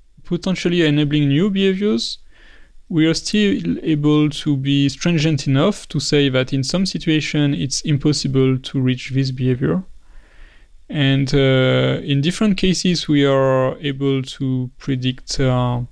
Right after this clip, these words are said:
the same, uh, uh, for instance, the, the, the same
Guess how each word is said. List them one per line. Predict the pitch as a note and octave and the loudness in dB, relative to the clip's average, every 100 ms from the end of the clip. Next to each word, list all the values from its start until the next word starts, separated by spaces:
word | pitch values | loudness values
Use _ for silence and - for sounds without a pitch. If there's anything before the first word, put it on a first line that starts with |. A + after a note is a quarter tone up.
| - - - - | -14 -20 -16 -10
the | E3+ C3 | -6 -4
same, | - C#3 B2+ B2+ B2 - - - - - - - B3+ | -2 2 2 2 0 -2 -14 -16 -16 -16 -16 -14 -6
uh, | D#3 B2 A#2+ A#2+ A#2+ C3 C#3+ C3+ C3+ - - - - B3+ | 0 2 2 2 0 0 -2 -4 -8 -14 -12 -12 -12 -4
uh, | C3 C#3 - D3 | -2 -2 -4 -6
for | - C#3 | -2 -2
instance, | C3 D3 C3+ | 0 0 0
the, | C3+ B2+ C#3+ | 0 0 0
the, | C3 | 0
the | D#3+ C3 | 0 0
same | - C3+ C3 C#3 D#3 | 2 4 4 0 -2